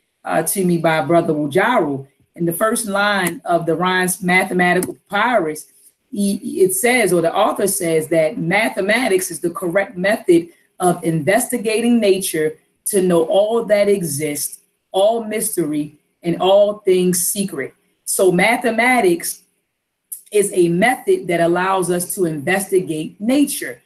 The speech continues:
to study nature. So here it is. I'm showing you guys a bone that's, that is thirty-seven thousand years old.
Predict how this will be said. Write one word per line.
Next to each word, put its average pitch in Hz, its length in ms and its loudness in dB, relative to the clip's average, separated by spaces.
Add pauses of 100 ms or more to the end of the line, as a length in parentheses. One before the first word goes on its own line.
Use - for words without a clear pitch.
(280)
to 226 180 -8
study 185 760 -4 (300)
nature. 226 680 -4 (180)
So 202 220 0
here 262 220 0
it 262 80 -2
is. 214 360 0
I'm 196 160 -8
showing 240 420 -2
you 208 100 -10
guys 190 640 -4 (240)
a 180 200 2
bone 160 720 -2 (340)
that's, 175 240 -2 (120)
that 180 240 -2
is 175 260 -4
thirty-seven 247 840 0
thousand 214 540 -4
years 208 360 0
old. 165 420 -2